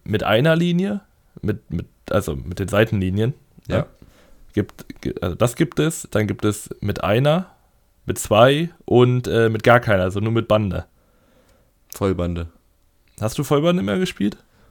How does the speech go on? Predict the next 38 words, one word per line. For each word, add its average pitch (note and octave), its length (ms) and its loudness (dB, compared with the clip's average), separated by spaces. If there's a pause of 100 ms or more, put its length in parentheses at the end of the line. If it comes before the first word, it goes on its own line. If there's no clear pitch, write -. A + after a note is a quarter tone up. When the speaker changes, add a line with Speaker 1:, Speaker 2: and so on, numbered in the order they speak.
(120)
Speaker 2:
Naja, E2+ 160 0
Vollbande G2 520 0
ist F#2+ 160 -2
ja F#2+ 80 -2
mehr F#2+ 160 -2
so F2+ 120 -2
Soccer F2+ 380 -8
Five-mäßig. G#2+ 880 -8
Oder, - 160 -10
also - 140 -4
Speaker 1:
Ja, G#2 120 0
Speaker 2:
Soccer G2+ 120 0
Speaker 1:
genau. G2 140 0
Speaker 2:
Five G2 240 0 (260)
ist - 240 -4
so, F#2+ 240 4
äh, F2 340 0
das - 540 -12
ist - 100 -12
so F#2+ 60 -6
ein E2 60 -4
Braunschweiger D#2+ 440 -4
Ding. D#2 260 -6 (100)
Äh, D#2+ 200 -8
ich E2+ 100 -12
weiß E2+ 160 -8
gar - 80 -4
nicht, F#2 100 0
Speaker 1:
Ja, F#2 40 2
Speaker 2:
das F#2+ 360 -2
Speaker 1:
ja, - 60 -10
das G2+ 100 -8
ist, G#2 200 -6
Speaker 2:
das F#2+ 100 0
ist G2+ 40 2
ja G#2+ 60 6
Speaker 1:
ähm, G2 60 4
Speaker 2:
dieses, G2+ 440 -2